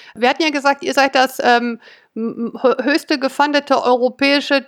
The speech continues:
Food-Tech-Startup mit Series A. Gestern, äh, ging die Nachricht durch die Presse, dass, äh, Koa, also, ähm, das Münchner Startup, was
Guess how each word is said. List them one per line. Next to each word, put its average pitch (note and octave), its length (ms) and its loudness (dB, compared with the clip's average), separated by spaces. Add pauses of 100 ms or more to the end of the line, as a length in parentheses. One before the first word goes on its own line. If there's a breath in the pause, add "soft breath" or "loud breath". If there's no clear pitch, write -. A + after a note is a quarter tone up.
Food-Tech-Startup - 1500 -2 (120)
mit B3 260 -6
Series B3 460 -2
A. E4 380 2
Gestern, D4 600 0
äh, B3+ 220 2
ging C#4 200 -2
die C4+ 140 -4
Nachricht B3+ 600 0
durch C4 200 -6
die B3+ 180 -4
Presse, B3 540 0
dass, A#3 400 0
äh, A3 420 2
Koa, C4+ 540 2
also, A3+ 640 2
ähm, A3 400 -2
das A3+ 340 -2
Münchner C#4+ 420 -2
Startup, A#3 540 0
was A3+ 280 0